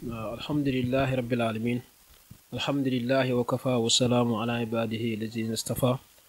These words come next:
الحمد لله الذي هدانا لهذا وما كنا لنهتدي لولا أن هدانا الله.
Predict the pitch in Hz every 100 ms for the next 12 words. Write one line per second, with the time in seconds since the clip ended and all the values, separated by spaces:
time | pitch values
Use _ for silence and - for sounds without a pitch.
0 | - - - 113 143 131 123 117 117 127
1 | 123 117 117 110 117 120 120 113 107 110
2 | 120 120 113 113 113 - 127 120 117 110
3 | 113 113 - 107 120 110 107 110 110 110
4 | 110 113 104 107 104 110